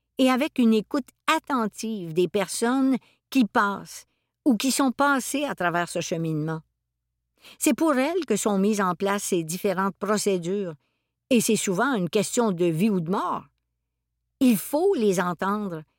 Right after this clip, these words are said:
et il faut écouter les experts. Les questions et les réponses ont été reformulées par souci de concision.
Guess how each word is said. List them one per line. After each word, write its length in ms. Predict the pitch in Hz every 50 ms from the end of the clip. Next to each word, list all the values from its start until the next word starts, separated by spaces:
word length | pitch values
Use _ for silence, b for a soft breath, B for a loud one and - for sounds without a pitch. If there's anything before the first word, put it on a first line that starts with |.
| _ _ _ _ -
et 100 | 269 240
il 200 | 226 214 185 165
faut 240 | - - 254 302 285
écouter 400 | 214 165 - 214 165 - 247 233
les 220 | 196 165 160 180
experts. 640 | 247 247 - - - 302 311 339 339 320 240 156 151 _ _ _ _ _ _ _ _ _ _ _ _ _ _ _ _ -
Les 180 | 311 349 359 285
questions 460 | - 269 254 - - 359 392 392 311
et 80 | 247
les 160 | 214 202 202 196
réponses 540 | 185 185 175 - 285 349 302 247 - - _ -
ont 120 | 247 233 214
été 480 | - 226 202 170 - 254 247 220 190
reformulées 1080 | 175 156 165 202 262 302 277 - - - 277 262 226 208 190 185 180 175 202 320 392 - _ _ _ _ _ _ _ _ _ _ _ _ _ _ _ _ _ _ -
par 180 | 277 247 214
souci 560 | - - - 311 294 233 - - 330 392 349 214
de 120 | 175 175
concision. 720 | 147 - 247 311 320 254 - - 180 170 160 190 269 339